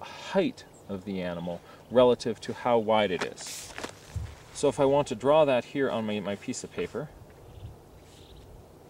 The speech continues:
I think about how tall is the animal versus how wide it is, from shoulder to rump,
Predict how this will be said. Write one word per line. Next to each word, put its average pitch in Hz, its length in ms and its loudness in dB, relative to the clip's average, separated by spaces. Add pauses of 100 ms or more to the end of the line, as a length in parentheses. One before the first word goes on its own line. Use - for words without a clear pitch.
(1400)
I 113 140 2
think 147 280 -6
about 113 380 0 (200)
how 147 300 4 (440)
tall 180 480 6
is 98 180 -4
the 92 160 -4
animal 80 420 -6 (1500)
versus 127 380 0
how 123 260 4
wide 107 320 4
it 85 140 -2
is, - 280 -14 (600)
from 110 180 -8
shoulder 123 320 0
to 117 140 -10
rump, 101 300 -2